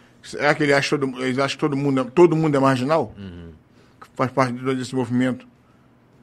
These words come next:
Speaker 1: que muitos, até mais velhos do que eles, de Flamengo? Então, se você não tem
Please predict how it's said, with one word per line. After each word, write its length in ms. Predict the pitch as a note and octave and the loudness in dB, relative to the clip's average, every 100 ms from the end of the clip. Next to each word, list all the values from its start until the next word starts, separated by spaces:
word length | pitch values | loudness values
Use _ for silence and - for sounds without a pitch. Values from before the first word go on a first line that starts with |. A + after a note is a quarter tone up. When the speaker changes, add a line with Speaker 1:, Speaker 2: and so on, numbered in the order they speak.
| _ _ | _ _
Speaker 1:
que 140 | C#3 | -4
muitos, 500 | B2+ C3+ E3+ - - - _ _ | 0 2 2 0 -6 -12 _ _
até 220 | C3 C3 E3 | -10 -4 -2
mais 180 | D#3+ | 0
velhos 240 | A#2+ C#3+ C#3 | 2 2 2
do 80 | C#3+ | -4
que 120 | C3 | -4
eles, 160 | C3+ | -4
de 100 | A#2 | -4
Flamengo? 480 | A#2 B2 C3+ D3+ - - _ _ _ _ _ _ _ _ _ _ _ _ _ _ _ | -4 -2 0 -2 -4 -14 _ _ _ _ _ _ _ _ _ _ _ _ _ _ _
Então, 160 | C3+ D#3 | -8 -6
se 100 | F#3+ | -4
você 240 | E3 E3+ | -4 -2
não 180 | E3 D#3 | -4 -4
tem 320 | C3 C#3+ C3+ | -2 -2 -2